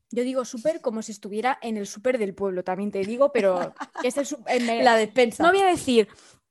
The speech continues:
Speaker 1: mm, marcas, porque no me patrocinan. Pero si Lidl me quieres patrocinar, por favor, eh, I
Speaker 2: <laughs>
Speaker 1: love you.
Speaker 2: O sea, no te voy a decir dónde compro, pero ya, ya os lo he dicho.
Speaker 1: A ver, yo tanteo varios, varios supermercados.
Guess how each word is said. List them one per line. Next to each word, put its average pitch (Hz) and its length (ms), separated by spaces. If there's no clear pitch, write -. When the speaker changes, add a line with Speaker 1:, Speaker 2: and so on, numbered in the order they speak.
Speaker 1:
mm, 262 720
marcas, 311 760
porque 247 280
no 254 60
me 285 100
patrocinan. 226 640
Pero 294 220
si 302 160
Lidl 294 300
me 247 120
quieres 302 220
patrocinar, 262 720
por 240 240
favor, 196 400
eh, 233 140
I 254 280
Speaker 2:
<laughs> 269 60
Speaker 1:
love 254 240
you. 202 360
Speaker 2:
O - 200
sea, 262 200
no 285 120
te 370 60
voy 359 100
a 349 40
decir 330 180
dónde 277 280
compro, 294 400
pero 359 280
ya, 208 680
ya 233 220
os 214 60
lo 220 80
he 208 60
dicho. 185 140
Speaker 1:
A 247 40
ver, 233 160
yo 302 100
tanteo 349 420
varios, 320 520
varios 254 360
supermercados. 202 840